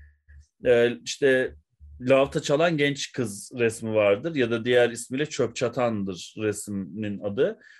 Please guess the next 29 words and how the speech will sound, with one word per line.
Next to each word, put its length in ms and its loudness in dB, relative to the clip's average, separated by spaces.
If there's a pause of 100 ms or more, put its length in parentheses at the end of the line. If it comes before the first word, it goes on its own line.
(160)
Üç 200 -4
figür 260 2
var. 400 2
Yaşlı 420 2
bir 100 -8
kadın, 400 0
mama 460 0 (240)
yani. 500 -6 (480)
Genç 340 0
bir 60 2
adam 380 2
ve 260 4
lut 220 -6
çalan 400 0
bir 80 -4
kız. 260 -4
Ama 280 -2
k-, 180 -18
bütün 420 -6
ışık 300 -6
kıza 260 0
düşürülmüş. 680 -8
Derin 300 0
bir 60 -8
göğüs 360 0
dekoltesi 600 -4
var 300 0
ve 140 -4
kız 340 -2